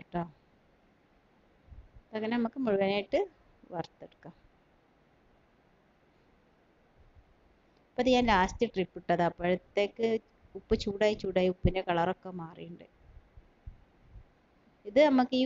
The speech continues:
ഉപ്പ് ഇതേപോലെ എടുത്ത് വെക്കാം, ചൂടാറിയിട്ട് ഒരു പാത്രത്തിൽ ഇട്ട് വെച്ചാൽ നമുക്ക് അടുത്ത പ്രാവശ്യം വറുക്കുമ്പോൾ ഈ ഉപ്പ് തന്നെ എടുത്തിട്ട് വറുത്താൽ മതി. വേറെ ഉപ്പ് എടുക്കണം എന്നൊന്നും ആവശ്യമില്ല. വേറെ ഉപ്പ് എടുക്കണവർക്ക് ഉപ്പ് എടുക്കുക, അല്ലെങ്കിൽ ഇതിൽ തന്നെ ഇട്ടിട്ട് വറുക്കും ചെയ്യാം.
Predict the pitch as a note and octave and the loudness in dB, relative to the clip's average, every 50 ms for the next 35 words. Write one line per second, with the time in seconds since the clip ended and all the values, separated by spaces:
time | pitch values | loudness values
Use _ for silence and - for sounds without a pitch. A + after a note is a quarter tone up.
0 | B3+ A#3+ - _ - - B3+ C4 C4 B3+ A#3 G3 - - - - _ - - F#3 | 2 0 -2 _ 4 6 8 8 8 6 4 2 -2 -8 -16 -20 _ -14 -8 -4
1 | F#3+ G3+ G3+ G3+ - G#3 G#3+ A3 G3+ F#3 G3 _ _ - G3+ G3 F3+ - - E3 | -2 0 0 0 0 0 0 0 0 0 -4 _ _ 2 2 2 2 0 -2 -8
2 | - - F#3+ F#3+ F#3+ G#3 G3+ F#3 F3+ F3 - F#3 F3+ - F#3+ E3+ E3 - - F3 | -6 -6 -6 -4 -2 0 0 0 0 0 0 -2 -2 -2 -4 -4 -4 -4 -8 -16
3 | F3 - F3+ F#3 F3+ F3+ - E3 E3+ E3 - - E3+ F3 - F#3 A3+ D#4+ - _ | -16 -16 -14 -16 -14 -6 -2 -2 -2 -2 -2 -4 -6 -4 -2 0 -2 -2 -2 _
4 | _ _ _ _ _ _ _ _ _ - A3 A3 A3 B3 A#3 A3+ - - B3 - | _ _ _ _ _ _ _ _ _ -8 -6 -4 -2 -2 -2 -2 -4 -4 -2 2
5 | A#3+ A#3 - - A#3+ A#3+ G#3+ G3+ G#3+ - A3 A3 A3 G#3+ G#3+ G#3+ G#3 - - G3+ | 2 2 2 0 -2 0 0 -2 -2 -6 -8 -4 0 2 2 2 0 0 0 2
6 | G#3 G#3 G3 F#3 - - F#3 - F#3+ F#3 D#3+ D#3 - _ - E3 F3 D#3+ D3 - | 2 2 0 -2 -4 -6 -4 -2 -2 -2 -2 -4 -4 _ -6 -6 -6 -6 -12 -18
7 | A#2+ _ _ _ _ _ _ _ _ _ _ _ _ _ _ _ _ _ _ _ | -20 _ _ _ _ _ _ _ _ _ _ _ _ _ _ _ _ _ _ _
8 | _ _ - - - - - _ _ _ _ _ _ _ - G3+ G3 F#3 F3+ G3+ | _ _ -20 -20 -20 -20 -20 _ _ _ _ _ _ _ -2 0 2 2 2 2
9 | G3 G3 - _ - - - - - G3+ G3 G#3 G#3+ G#3+ A3 A3 A3 G#3+ G#3+ G#3 | 0 -2 -4 _ -4 -4 -2 -2 -2 0 0 0 0 0 0 0 -2 -2 -2 -2
10 | - A#3+ A3+ A3+ G3 E3+ D3 D3+ E3 E3 - - - G3 G3 G3 - _ - A3 | -4 -4 0 0 2 2 2 0 -2 -4 -6 -4 -4 -4 -4 -4 -8 _ -12 -8
11 | A#3 B3 - - C#4 C4 _ - C4+ B3+ - - C4 D4+ - - _ - G#3 G3+ | -8 -8 -6 -8 -14 -12 _ -10 -10 -10 -10 -6 -4 -4 -4 -6 _ -16 -18 -16
12 | G3 F#3 F3 F#3 F#3 F#3+ F#3 F#3 F3+ F#3+ F3 - - F3 - F3 F3 E3 - - | -10 -6 -6 -6 -4 -4 -8 -8 -10 -14 -14 -12 -12 -12 -10 -10 -12 -12 -12 -14
13 | - - E3+ E3 - C#3+ C#3+ - | -16 -20 -20 -16 -16 -16 -18 -18